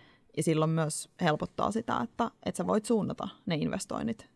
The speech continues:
sellaisiin tuotteisiin, mi-, millä on sit sitä, sitä kestävyyspotentiaalia, ja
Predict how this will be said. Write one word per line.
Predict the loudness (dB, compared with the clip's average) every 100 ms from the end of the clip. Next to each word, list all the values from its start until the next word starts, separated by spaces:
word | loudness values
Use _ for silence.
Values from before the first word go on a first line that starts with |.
| _ _ -20 _
sellaisiin | -2 0 0 0
tuotteisiin, | 2 0 0 -6 -4 -4
mi-, | -4 -6 -4
millä | -2 0
on | 0 0
sit | -4 -10
sitä, | -8 -8 -10 -18 -20 -20 _ -8
sitä | 0 2
kestävyyspotentiaalia, | 2 -2 0 -2 -2 -4 -4 -2 -2 0 -2 -2 -2
ja | -4